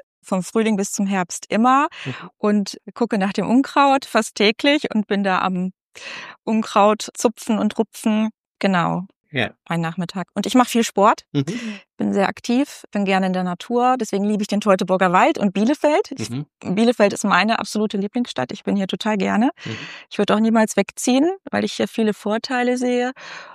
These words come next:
Speaker 1: Also viel Sport, viel Natur, viel Garten und natürlich meine Familie.
Speaker 2: Ja, klingt nach einem schönen Genuss und so einer, auch einer gewissen Ruhe im Gegensatz zu dem, weil ich glaube, dass Sie ja miteinander durch den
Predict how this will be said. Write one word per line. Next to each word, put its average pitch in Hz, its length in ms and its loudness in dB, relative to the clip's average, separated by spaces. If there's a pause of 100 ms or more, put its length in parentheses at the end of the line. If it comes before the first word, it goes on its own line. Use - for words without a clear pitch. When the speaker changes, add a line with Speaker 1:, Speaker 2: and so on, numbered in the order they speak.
(240)
Speaker 1:
Also 180 200 2
viel 208 160 0
Sport, 277 500 4
viel 233 380 0
Natur, 254 760 2
viel 233 240 -2
Garten 220 880 0 (600)
und 208 160 4
natürlich 190 280 2
meine 180 160 2
Familie. 165 360 0 (140)
Speaker 2:
Ja, 123 180 2 (320)
klingt 135 440 2
nach 117 580 0
einem 117 180 4
schönen 131 480 2
Genuss 110 640 2
und 113 180 0
so 113 120 -2
einer, 107 340 -2
auch - 100 -2
einer 117 100 2
gewissen 117 460 0
Ruhe 127 640 2 (420)
im 110 320 4
Gegensatz 117 640 0
zu - 140 -2
dem, 104 560 0
weil 104 280 2
ich - 160 -2
glaube, 101 320 0
dass 101 200 -2
Sie 101 120 -4
ja 95 160 2
miteinander 101 800 2
durch 101 280 -2
den 92 260 0